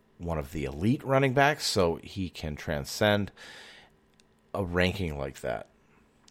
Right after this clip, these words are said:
So don't be fooled. Some guys might get off this Christian McCaffrey thing. I think there's enough value, there's gonna be enough value because of the pricing errors and whatnot that we're going to be able to fit a Christian McCaffrey in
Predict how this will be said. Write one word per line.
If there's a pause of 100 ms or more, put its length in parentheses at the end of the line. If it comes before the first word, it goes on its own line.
(280)
So
don't
be
fooled.
Some
guys
might
get
off
this
Christian
McCaffrey
thing.
I
think (440)
there's
enough
value,
there's
gonna
be
enough
value
because (100)
of
the
pricing
errors
and
whatnot (640)
that
we're
going
to
be
able
to
fit
a
Christian
McCaffrey
in